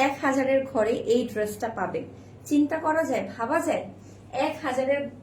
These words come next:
কমে, মানে এক হাজারের ঘরে, এক হাজারের ঘরে এরকম সুন্দর একটা কাতান ওড়নার একটা সুন্দর ড্রেস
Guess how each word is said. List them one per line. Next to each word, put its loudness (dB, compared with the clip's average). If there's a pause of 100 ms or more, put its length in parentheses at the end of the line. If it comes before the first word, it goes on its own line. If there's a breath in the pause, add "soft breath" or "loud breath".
কমে, 2 (380)
মানে -4 (180)
এক 0
হাজারের 0 (100)
ঘরে, 2 (400 loud breath)
এক 0
হাজারের 2 (100)
ঘরে 2 (100)
এরকম -2 (140)
সুন্দর -2 (120)
একটা -8 (460 loud breath)
কাতান 0 (220)
ওড়নার 0 (140)
একটা -6 (340)
সুন্দর -4 (300)
ড্রেস -8